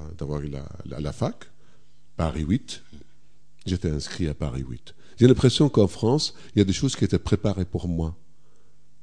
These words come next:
Je me suis pas, vraiment pas trompé. Ce pays des camis est magnifique. Je trouve à Paris huit,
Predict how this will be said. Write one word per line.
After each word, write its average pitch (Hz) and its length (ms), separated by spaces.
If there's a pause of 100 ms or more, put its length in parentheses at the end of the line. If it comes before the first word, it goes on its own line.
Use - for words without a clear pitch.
(100)
Je 107 80
me 107 80
suis - 180
pas, 117 200
vraiment 110 280
pas - 160
trompé. 69 460 (360)
Ce - 140
pays 101 280
des 90 100
camis 90 400
est 82 40
magnifique. 82 520 (300)
Je 117 80
trouve 170 280
à 131 60
Paris 117 300
huit, 151 380